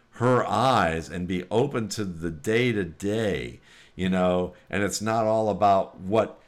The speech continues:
you know, when you date someone at first, it's everybody's on their best behavior, everybody's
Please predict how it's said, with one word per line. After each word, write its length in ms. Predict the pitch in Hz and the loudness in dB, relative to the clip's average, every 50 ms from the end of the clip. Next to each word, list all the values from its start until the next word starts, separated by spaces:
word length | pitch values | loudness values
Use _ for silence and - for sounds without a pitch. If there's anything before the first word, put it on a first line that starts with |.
| _ _ | _ _
you 120 | - 117 101 | -10 -8 -4
know, 120 | 92 87 | -4 -4
when 180 | 87 95 98 92 | -4 -6 -6 -6
you 100 | 90 90 | -6 -8
date 380 | 85 78 131 143 151 151 151 | -8 -6 -4 -4 -4 -4 -6
someone 360 | - - 120 110 104 101 95 | -6 -6 -6 -6 -6 -8 -8
at 100 | 92 90 | -8 -10
first, 340 | - - 135 131 120 107 - | -8 -8 -6 -6 -4 -6 -6
it's 160 | 95 90 - | -10 -12 -10
everybody's 580 | - - 107 107 104 101 92 104 95 92 92 87 | -8 -6 -6 -4 -4 -4 -4 -4 -4 -4 -6 -8
on 160 | 90 92 90 | -8 -10 -8
their 100 | 87 85 | -8 -10
best 300 | 78 80 87 82 - - | -8 -8 -8 -8 -8 -10
behavior, 580 | 82 78 85 90 85 85 85 90 90 90 87 87 | -10 -8 -6 -6 -6 -6 -6 -8 -8 -6 -6 -6
everybody's 540 | 87 90 90 85 90 87 85 82 80 - | -6 -8 -8 -8 -8 -8 -8 -8 -10 -12